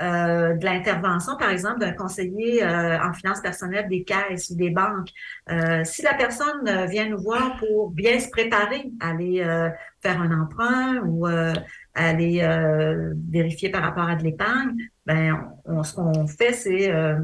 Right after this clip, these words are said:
d'abord, c'est sûr que le budget est, est toujours, euh, l'outil, euh, idéal pour savoir c'est quoi notre marge de manœuvre. Donc, on va travailler le budget avec la personne. On va voir aussi c'est quoi ses objectifs. Euh,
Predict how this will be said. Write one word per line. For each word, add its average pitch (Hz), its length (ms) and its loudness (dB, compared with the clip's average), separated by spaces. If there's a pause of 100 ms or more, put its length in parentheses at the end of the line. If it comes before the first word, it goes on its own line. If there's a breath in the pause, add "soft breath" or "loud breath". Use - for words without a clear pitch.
d'abord, 156 600 0
c'est - 140 -8
sûr 220 180 -2
que 226 60 -6
le 180 80 0
budget 170 600 2
est, 160 140 -4 (180)
est 165 140 -6
toujours, 190 560 0
euh, 165 200 4 (420 loud breath)
l'outil, 185 580 -2
euh, 160 380 4
idéal 175 640 2
pour - 140 -14
savoir 175 540 2
c'est - 160 -8
quoi 180 120 -6
notre 170 180 -6
marge 165 240 -2
de 170 60 -4
manœuvre. 180 320 -2
Donc, 165 180 -6
on 160 60 -4
va 156 120 -2
travailler 160 420 -2
le 180 60 -4
budget 160 220 -2
avec 170 200 -4
la 170 80 -8
personne. 247 480 -6 (280 loud breath)
On 165 80 -2
va 180 80 2
voir 220 240 2
aussi 180 240 -6
c'est 185 180 -6
quoi 202 140 -4
ses 170 240 -6
objectifs. 175 760 -4 (400 loud breath)
Euh, 165 560 2